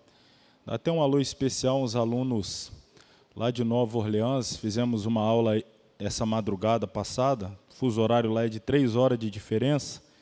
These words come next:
Então, oito e meia da noite lá, onze e meia da noite aqui, a gente falou um pouco até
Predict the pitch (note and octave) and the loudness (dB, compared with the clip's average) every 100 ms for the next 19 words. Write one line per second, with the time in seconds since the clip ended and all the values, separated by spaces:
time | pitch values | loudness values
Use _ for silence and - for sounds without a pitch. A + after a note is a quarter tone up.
0 | _ _ _ _ A#2 A2+ C3+ C3+ B2+ B2 | _ _ _ _ -4 2 2 2 0 2
1 | B2+ B2 A#2 A#2+ A#2+ - G#2+ A#2+ C#3 D3 | 2 2 2 2 0 -2 0 0 0 -2
2 | D#3 - A#2+ C3 B2 A#2+ B2 A#2+ A#2 A2+ | -8 -12 -2 0 2 2 2 2 2 2
3 | A2+ - G#2 - C3 D3 C3+ B2 B2+ - | 0 0 -6 -4 -2 2 0 0 -4 -2
4 | B2 A#2 A#2+ A#2 B2 A#2+ A2 C#3 C#3+ C#3 | 0 0 0 -2 -4 -2 -2 0 0 0